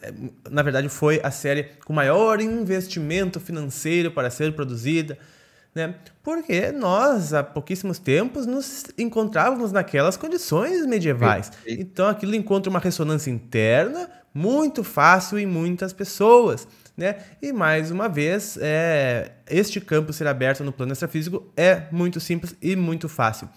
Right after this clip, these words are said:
Speaker 1: O, o, e aí nós encontramos com seres dementados. André Luiz mesmo narra nos seus livros os campos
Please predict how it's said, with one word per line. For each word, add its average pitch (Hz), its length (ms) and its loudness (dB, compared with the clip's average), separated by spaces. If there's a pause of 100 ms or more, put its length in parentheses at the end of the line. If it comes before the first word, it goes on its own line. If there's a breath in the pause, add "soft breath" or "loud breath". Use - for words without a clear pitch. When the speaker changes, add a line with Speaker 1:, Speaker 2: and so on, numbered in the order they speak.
(600 loud breath)
Speaker 1:
O, 214 380 -2
o, - 120 -4
e 214 140 2
aí 226 220 6
nós 240 180 0
encontramos 214 420 -2
com 208 100 -6
seres 156 240 -2
dementados. 123 560 0
André 139 220 -2
Luiz 185 240 -4
mesmo 175 440 0
narra 147 460 2
nos 160 140 -2
seus 135 180 -4
livros 180 320 0
os 214 160 -4
campos 240 960 0